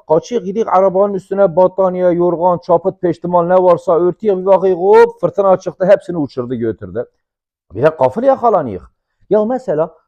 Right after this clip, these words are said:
bugün akşam vakti bir kereden dolu yağmaya başladı. Ya ben de şimdi evde hazırlıksızam ya. Aramızda kalsın benim kaynanam biraz beyhut yatar. Yoksa ağırdır.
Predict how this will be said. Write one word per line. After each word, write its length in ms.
bugün 240
akşam 380
vakti 280
bir 100
kereden 400
dolu 180
yağmaya 460
başladı. 360
Ya 180
ben 180
de 80
şimdi 220
evde 400
hazırlıksızam 680
ya. 180
Aramızda 520
kalsın 360
benim 240
kaynanam 480
biraz 420
beyhut 340
yatar. 480
Yoksa 300
ağırdır. 360